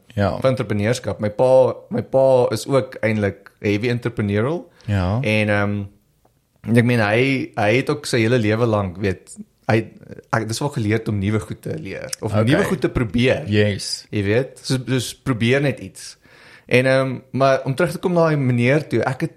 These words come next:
Speaker 2: ek het hom al na die tyd gaan soek en ek kan hom nie kry nie. Soos, ek het, ek het, dis 'n meneer Vosloo gewees en,
Speaker 1: Ja.
Speaker 2: ehm, en ek het hom op Facebook gaan soek en oral, maar dan kry ek 'n meneer Vo-, of, eh, nie 'n meneer Vosloo nie.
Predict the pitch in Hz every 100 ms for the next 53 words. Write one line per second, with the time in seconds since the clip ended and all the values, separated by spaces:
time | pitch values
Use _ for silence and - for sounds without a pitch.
0 | - 160 - 226 208 131 123 165 160 151
1 | 147 120 - 123 - 139 143 247 392 403
2 | 190 185 101 180 - 131 117 - - -
3 | - - 143 170 - 139 143 156 170 127
4 | 147 135 143 139 165 160 - 151 - 101
5 | 98 101 - 113 120 120 139 160 _ _
6 | _ _ _ _ _ _ _ _ _ 156
7 | 170 107 - 170 175 196 190 - 190 180
8 | - 170 180 160 180 156 - 143 156 151
9 | 151 135 127 120 131 156 208 220 202 143
10 | 127 131 135 - 156 - 117 127 120 131
11 | 104 101 101 101 110 104 107 107 143